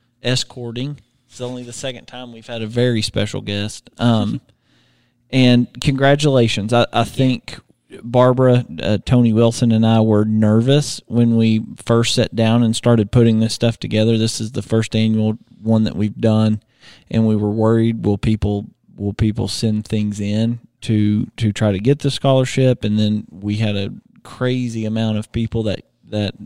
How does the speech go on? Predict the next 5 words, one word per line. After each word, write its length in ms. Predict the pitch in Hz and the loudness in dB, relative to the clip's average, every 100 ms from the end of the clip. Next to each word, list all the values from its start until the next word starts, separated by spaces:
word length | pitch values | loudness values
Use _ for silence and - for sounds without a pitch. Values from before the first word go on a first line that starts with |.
| - | -12
sent 440 | - - 131 131 | -8 2 2 2
us 160 | 131 117 | -2 -2
stuff. 460 | - 123 123 127 _ _ - - _ - | 0 0 0 -2 _ _ -20 -20 _ -8
And 200 | 104 98 | -4 0
then 540 | 113 113 113 92 82 | 0 2 0 -4 -12